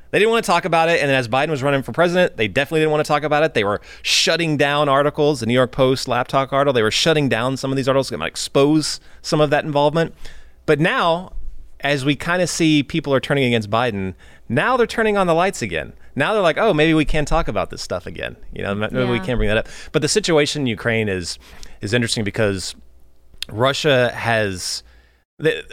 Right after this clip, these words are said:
Speaker 1: economically, they're not in a great spot. To be a great power
Speaker 2: Russia?
Speaker 1: Russia.
Speaker 2: Okay.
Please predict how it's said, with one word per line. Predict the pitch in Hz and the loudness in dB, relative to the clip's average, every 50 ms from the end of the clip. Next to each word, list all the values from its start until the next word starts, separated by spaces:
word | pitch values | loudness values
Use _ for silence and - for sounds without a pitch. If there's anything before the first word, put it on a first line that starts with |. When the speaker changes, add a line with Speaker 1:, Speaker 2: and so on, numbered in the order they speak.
| - - - | -16 -8 -4
Speaker 1:
economically, | 127 131 - - 160 143 131 127 120 110 - - 107 98 95 92 | -4 -2 0 0 -2 0 0 -2 -2 -4 -4 -4 -4 -4 -4 -4
they're | 90 85 92 90 87 82 82 78 78 - - - - - | -4 -2 -2 -2 -2 -4 -4 -6 -8 -12 -18 -20 -18 -10
not | - 110 101 98 92 85 | -6 -4 -4 -2 -4 -4
in | 87 85 | -6 -8
a | 87 | -8
great | 80 85 78 78 | -8 -8 -8 -8
spot. | - - 85 82 80 78 85 - - - - - - - - - - - | -8 -6 -4 -4 -4 -4 -6 -10 -14 -20 -20 -20 -20 -20 -20 -18 -8 -4
To | - | -4
be | 120 110 165 175 | 0 2 2 2
a | 156 | 0
great | 123 - - - - 117 117 117 - - | -2 -6 -12 -6 -2 0 0 0 -2 -4
power | - - 110 214 196 | -6 -2 -2 0 0
Speaker 2:
Russia? | 165 113 127 262 269 302 311 - - - - - | 0 -2 0 0 -2 -2 -4 -6 -14 -20 -14 -4
Speaker 1:
Russia. | 107 117 104 95 - - 95 98 - | 0 0 0 0 0 -4 -8 -6 -4
Speaker 2:
Okay. | 196 214 - 214 185 185 | -4 -4 -4 -6 -8 -8